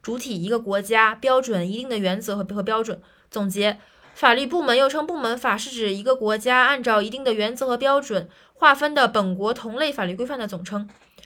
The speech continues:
它的特征呢，主要有以下的三点。这三点的记忆方法呢，不是特别的容易，因为没有什么，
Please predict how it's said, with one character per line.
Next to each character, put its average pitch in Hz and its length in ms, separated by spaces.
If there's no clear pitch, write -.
它 - 100
的 311 60
特 320 200
征 285 220
呢， 247 180
主 220 120
要 208 120
有 190 240
以 175 140
下 226 320
的 175 300
三 330 460
点。 - 360
这 349 140
三 349 240
点 285 160
的 190 100
记 277 320
忆 269 60
方 285 320
法 208 300
呢， 190 260
不 196 320
是 226 160
特 254 160
别 214 160
的 190 140
容 175 220
易， 175 200
因 208 140
为 220 80
没 202 100
有 202 100
什 202 160
么， 185 300